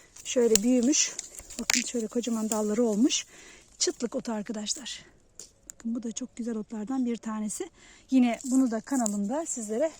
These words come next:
gösteriyorum. Biz yine sığır dili otunu göstermeye devam edelim.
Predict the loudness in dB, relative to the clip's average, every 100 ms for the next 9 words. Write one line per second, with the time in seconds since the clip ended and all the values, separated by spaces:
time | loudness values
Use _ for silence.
0 | -12 -8 -6 -2 0 0 -4 -10 -16 -16
1 | -16 -16 -18 -12 -2 4 8 8 8 4
2 | -4 -20 -20 -10 -2 6 8 8 8 6
3 | 6 6 8 8 6 -10 2 2 6 6
4 | 6 8 8 6 -2 -12 -16 -6 4 6
5 | 8 6 6 6 4